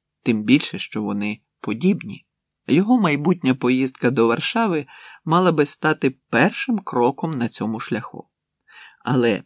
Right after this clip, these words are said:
підлеглі не повинні знати, що його не буде в місті аж два тижні. Після католицького Різдва Веніамін Харитонович збирався святкувати ще й православне, але вже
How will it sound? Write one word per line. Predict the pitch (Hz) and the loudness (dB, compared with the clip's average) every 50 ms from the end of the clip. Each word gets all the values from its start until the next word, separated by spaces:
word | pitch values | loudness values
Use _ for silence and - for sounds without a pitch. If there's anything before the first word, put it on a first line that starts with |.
| _ | _
підлеглі | - - 107 107 - - 104 107 120 170 196 185 156 113 85 - - _ _ _ _ _ _ | -6 -6 -6 -4 -2 -2 0 2 2 2 2 0 -2 -4 -4 -6 -10 _ _ _ _ _ _
не | - - 135 123 120 | -4 0 2 0 0
повинні | - - 107 113 117 107 110 113 120 127 123 | 0 -2 -2 -2 -2 -2 -4 -2 -2 -2 -2
знати, | 151 151 165 196 214 190 196 - - - - _ _ | -2 0 0 0 0 0 -2 -6 -14 -16 -18 _ _
що | - - - - 101 | -16 -10 -6 -4 -2
його | 107 107 110 117 120 113 | -2 -2 -2 -2 -4 -4
не | 110 110 | -4 -4
буде | 110 107 113 113 104 107 | -2 -2 -2 0 0 0
в | 147 - | -2 -2
місті | 101 107 110 113 110 - - - - 180 175 | -4 -4 -4 -4 -6 -8 -6 -4 -4 -4 -2
аж | - - 117 107 123 | -2 -4 -4 -4 -6
два | 143 - 73 69 - | -6 -6 -6 -6 -6
тижні. | - - - 165 160 113 87 - - - - _ _ _ _ _ _ _ _ _ - - _ _ _ _ _ _ _ _ - - - - - - _ - | -6 -2 -2 0 0 -2 -4 -10 -16 -20 -20 _ _ _ _ _ _ _ _ _ -20 -20 _ _ _ _ _ _ _ _ -20 -20 -20 -20 -20 -20 _ -2
Після | 160 147 143 - 151 139 135 127 117 | -2 -2 0 2 2 2 4 2 2
католицького | - _ - 135 123 - 139 131 127 117 120 - - - 123 123 120 117 | -2 _ -2 -2 0 0 0 0 0 0 -2 -2 -2 0 0 2 2 2
Різдва | 135 113 113 139 135 151 202 214 202 - _ _ _ _ _ _ _ _ | 2 0 0 -2 -2 -2 -2 -2 -2 -6 _ _ _ _ _ _ _ _
Веніамін | - 113 127 131 127 127 127 123 131 139 151 | -6 -2 0 0 2 2 2 2 2 0 -2
Харитонович | 147 - 135 120 120 110 - - 214 233 247 226 196 180 | -2 -2 -2 -2 -2 -2 -4 -4 -2 0 0 0 0 -2
збирався | 151 143 127 120 135 131 151 185 190 185 - 139 | -2 -4 -2 2 2 4 4 2 0 0 -2 -4
святкувати | 131 - - 127 127 - - - 123 113 131 131 131 - - 165 | -4 0 0 0 0 0 -2 -2 0 0 0 0 0 -2 -4 -4
ще | - - - 139 131 113 | -4 -4 -2 -2 0 0
й | |
православне, | - - - 123 131 175 196 - - - 143 101 - 139 127 107 92 - - - _ _ _ _ | -2 -2 -2 -2 -2 -2 -4 -4 -2 -2 0 0 -2 -4 -6 -8 -8 -8 -10 -14 _ _ _ _
але | - - 104 104 131 185 240 262 | -8 -6 -4 -2 -2 0 0 0
вже | 220 170 135 120 127 165 190 | -2 -2 0 0 0 -2 -2